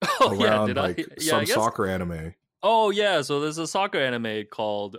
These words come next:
Speaker 1: um, what's it called in English? Uh, Captain, Captain Tsubasa, I think. And it's, um, it's very popular, actually. Vivek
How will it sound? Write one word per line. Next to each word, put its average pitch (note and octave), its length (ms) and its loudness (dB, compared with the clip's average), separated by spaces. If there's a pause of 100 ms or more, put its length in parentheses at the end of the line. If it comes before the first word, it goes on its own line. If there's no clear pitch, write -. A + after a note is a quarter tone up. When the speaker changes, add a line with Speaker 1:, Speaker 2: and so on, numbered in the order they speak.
Speaker 1:
um, G2 480 -12
what's B2 180 -20
it C#3+ 80 -18
called G2+ 240 -20
in F#2 80 -20
English? - 360 -20
Uh, G#2+ 140 -10
Captain, C3 680 -6 (400)
Captain C#3 380 -4
Tsubasa, C#3 680 -10
I A3+ 40 -14
think. A#3 360 -16
And A#2+ 280 -4
it's, A#2+ 200 -6
um, A2+ 240 -2
it's D#3 140 -6
very D4 240 -2
popular, D#3+ 400 0
actually. G#2+ 260 -4
Vivek A2+ 420 -2